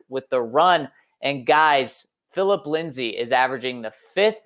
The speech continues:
best yards per carry average in the N F L for a running back, five point eight yards per carry. He's only had one game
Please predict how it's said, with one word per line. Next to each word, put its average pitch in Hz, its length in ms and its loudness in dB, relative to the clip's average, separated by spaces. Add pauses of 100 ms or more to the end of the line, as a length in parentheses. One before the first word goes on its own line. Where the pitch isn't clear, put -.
(120)
best 160 420 2
yards 139 320 2
per 135 180 -6
carry 127 380 2
average 113 340 0
in 113 100 -6
the 110 120 -8
N 110 140 -2
F 110 180 -4
L 104 160 -2
for 107 220 -8
a 101 40 -4
running 98 300 -4
back, 95 220 -6 (100)
five 165 400 2
point 151 320 -2
eight 135 220 0
yards 120 340 0
per 120 160 -8
carry. 110 500 0 (880)
He's 175 180 -2
only 220 220 2
had 156 340 0 (220)
one 180 400 2
game 151 420 2